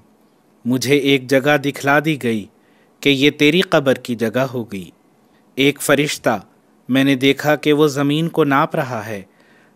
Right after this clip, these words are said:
तब एक मकाम पर उसने पहुँच कर कहा कि ये तेरी कब्र की जगह है।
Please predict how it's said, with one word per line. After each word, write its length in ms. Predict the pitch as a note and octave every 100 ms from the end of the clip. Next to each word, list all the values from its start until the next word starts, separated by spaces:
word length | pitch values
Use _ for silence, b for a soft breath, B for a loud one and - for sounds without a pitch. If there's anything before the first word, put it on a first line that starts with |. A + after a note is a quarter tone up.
| -
तब 180 | C3+ B2+
एक 180 | C#3 C3+ C#3
मकाम 400 | B2 C3+ C#3 D3
पर 180 | C#3+ C#3
उसने 260 | C#3+ C#3+ C#3+
पहुँच 320 | C3 C3+ D3+
कर 160 | - A#2
कहा 340 | - G2 G#2+ G2 b b b b -
कि 80 | C3+
ये 180 | C3+ C3+ C#3
तेरी 260 | C#3+ F3+ F#3
कब्र 260 | E3 C#3+ A#2+
की 160 | - G#2+
जगह 280 | G#2 G2 F#2
है। 220 | G2